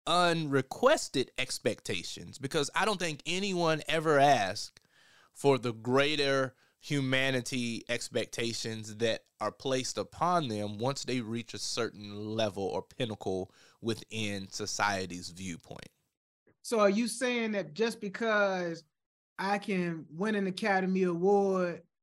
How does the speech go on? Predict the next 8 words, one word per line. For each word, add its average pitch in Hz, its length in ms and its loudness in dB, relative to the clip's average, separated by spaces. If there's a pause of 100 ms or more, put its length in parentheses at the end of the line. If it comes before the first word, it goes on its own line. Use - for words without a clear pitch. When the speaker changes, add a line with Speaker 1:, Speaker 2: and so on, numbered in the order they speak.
(500)
Speaker 2:
and 165 400 -2
my 170 160 0
movies 190 420 2
can 165 200 -2
gross 185 480 2 (340)
a 156 100 -8
billion 180 440 6
dollars 175 680 2